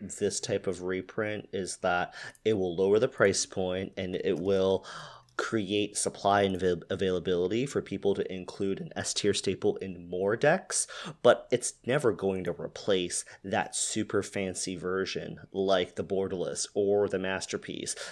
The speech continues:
that you've put in your most beloved deck, right? Like, no one's gonna use one of these in place of that. And I think it goes further to, uh, I think what you've said time and time again, which is that multiple premium treatments can exist altogether,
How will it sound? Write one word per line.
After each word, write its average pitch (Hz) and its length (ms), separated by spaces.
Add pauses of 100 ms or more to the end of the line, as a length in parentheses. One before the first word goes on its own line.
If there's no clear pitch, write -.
that 107 180
you've 95 220
put 107 300
in 101 120
your 92 140
most 95 260
beloved 87 440
deck, - 360
right? 90 360
Like, 95 180
no 110 320
one's 101 220
gonna 98 140
use 90 260
one 92 140
of 90 100
these 82 260
in 90 140
place 92 280
of 90 120
that. 87 340 (300)
And 110 100
I 104 60
think 95 200
it 98 140
goes 95 220
further 92 480
to, 87 520
uh, 78 140
I 98 120
think 92 220
what 90 200
you've 98 160
said 90 240
time 92 220
and 90 80
time 90 200
again, 92 400
which 101 160
is 98 80
that 90 180
multiple - 380
premium 98 460
treatments 95 400
can 78 140
exist 90 360
altogether, 87 720